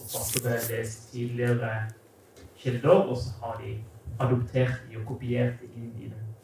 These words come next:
de bibelske tekstene. Og det er selvsagt en måte å se det på, men en helt annen måte å se det på er jo at det har vært en flom tidlig i menneskers historie,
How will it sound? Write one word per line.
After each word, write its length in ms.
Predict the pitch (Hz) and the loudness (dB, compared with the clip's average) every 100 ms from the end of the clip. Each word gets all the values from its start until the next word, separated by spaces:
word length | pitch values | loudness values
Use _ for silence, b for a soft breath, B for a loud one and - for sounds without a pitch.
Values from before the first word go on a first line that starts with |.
| - - | -16 -12
de 60 | |
bibelske 480 | 120 123 120 - - | -6 -4 -4 -6 -12
tekstene. 480 | - - 127 117 107 - b b - | -14 -12 -12 -10 -12 -16 b b -12
Og 160 | - | 0
det 100 | 139 | 8
er 200 | 196 - - - | 8 8 4 0
selvsagt 380 | 135 120 120 | 0 2 2
en 140 | 123 127 | 4 2
måte 240 | 117 110 - | 2 -2 0
å 20 | |
se 80 | 135 | 2
det 120 | 139 - | 2 0
på, 60 | |
men 100 | 117 | -2
en 160 | 123 127 | 0 2
helt 160 | - - | 2 2
annen 220 | 185 147 | 0 0
måte 160 | 131 127 | -2 -4
å 40 | |
se 120 | 123 | -6
det 160 | 120 113 | -6 -8
på 80 | - | -4
er 160 | - 190 | 2 6
jo 80 | 160 | 6
at 360 | 123 123 - - - - - - - - - - - - - - | 4 2 -8 -16 -20 -20 -20 -20 -20 -20 -20 -20 -20 -20 -20 -2
det 100 | 135 | 0
har 100 | - | 0
vært 520 | 123 - 92 92 - - - - - | -2 -2 -4 -6 -12 -20 -20 -20 -10
en 80 | 196 | -6
flom 220 | - 127 - - - - - 160 - | -2 -2 -4 -14 -20 -20 -20 -20 -6
tidlig 220 | - 131 123 | 2 6 6
i 40 | |
menneskers 420 | 120 113 - 117 120 | 4 -2 -10 -10 -8
historie, 540 | 120 127 123 120 104 | -6 -2 -2 -2 -6